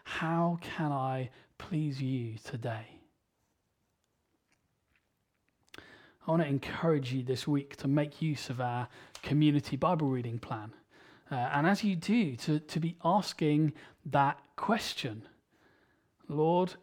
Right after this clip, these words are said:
how does this affect my life? How does this change the way I might live to serve and to please you for your glory and for the good of those around me?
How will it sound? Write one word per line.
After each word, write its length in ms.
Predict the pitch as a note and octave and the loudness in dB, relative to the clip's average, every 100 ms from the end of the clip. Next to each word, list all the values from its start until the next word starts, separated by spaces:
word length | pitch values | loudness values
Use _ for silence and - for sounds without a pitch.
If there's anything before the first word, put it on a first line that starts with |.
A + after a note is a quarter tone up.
| - | -10
how 220 | D#3 F3 | -2 2
does 180 | A#3 G#3 | 2 4
this 400 | G#3 F#3+ - - - - - | 4 4 0 -12 -18 -20 -4
affect 480 | D3+ - G#3 G3+ - | -4 6 6 6 4
my 200 | F3 G3 | 4 6
life? 380 | F#3 A#3 - - | 4 2 0 -2
How 160 | F3 | 0
does 140 | G#3 - | 0 2
this 200 | A3 - | 2 2
change 520 | - F#3+ A3 A3 G3+ | -2 2 4 4 4
the 100 | G3 | 2
way 480 | F3 E3 D#3 D#3 D3 - - - | 4 4 4 2 0 -8 -20 -4
I 160 | D#3 D#3 | 2 4
might 260 | E3 D3 D3 | 6 4 0
live 800 | C#3 F#3+ C#3+ B2+ C3+ C#3+ - - - - - | 0 2 2 2 -2 -4 -12 -18 -20 -20 -14
to 160 | - C3+ | -6 -6
serve 640 | - F3 E3+ E3 E3 D3+ - | -4 0 2 4 2 0 -10
and 100 | - | -10
to 100 | - | -10
please 600 | C3 - D#3 C#3+ C3+ - - - - | -10 -6 -4 -4 -6 -10 -18 -20 -18
you 400 | - B2+ C3+ A#2 G#2 - _ _ _ _ _ _ _ | -8 -2 -2 -2 -8 -16 _ _ _ _ _ _ _
for 200 | - B2 | -10 -2
your 280 | C3+ F#3 | 4 4
glory 640 | G3+ D#3 C3+ B2+ B2 A#2+ C#3+ | 4 2 0 -2 -4 -4 -4
and 160 | B2 | -6
for 140 | A2+ - | -6 -6
the 100 | B2 | -6
good 220 | A#2+ B2 | -4 -4
of 160 | B2 A#2+ | -4 -4
those 580 | A2+ A2 A2 A#2 - - _ _ _ _ _ | -6 -6 -8 -12 -16 -20 _ _ _ _ _
around 400 | A2+ A#2+ B2+ A#2+ | -6 -2 -2 -2
me? 300 | A#2+ D3 D#3 | -4 -6 -12